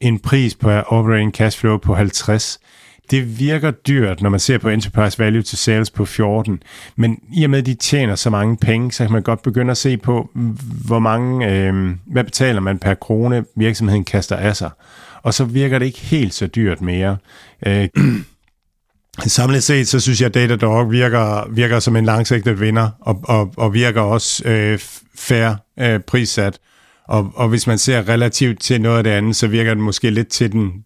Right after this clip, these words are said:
dyre ende, øh, <clears throat> fordi at, at meget tech er faldet så meget. Så, øh, ja, så,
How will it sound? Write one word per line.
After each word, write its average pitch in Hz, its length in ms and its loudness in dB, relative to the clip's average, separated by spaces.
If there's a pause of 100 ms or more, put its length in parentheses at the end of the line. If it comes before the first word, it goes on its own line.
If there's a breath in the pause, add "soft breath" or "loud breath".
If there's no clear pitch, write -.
(120)
dyre 120 320 2
ende, 104 320 -2 (440 loud breath)
øh, 107 440 2 (300)
<clears throat> 127 340 0
fordi 113 200 0
at, - 300 -4
at 104 120 0
meget 104 220 0
tech 110 220 0
er 104 60 2
faldet 104 320 -2
så 110 120 -2
meget. 98 340 0
Så, 101 180 0 (800 loud breath)
øh, 110 540 2
ja, 120 180 0 (200)
så, 113 180 0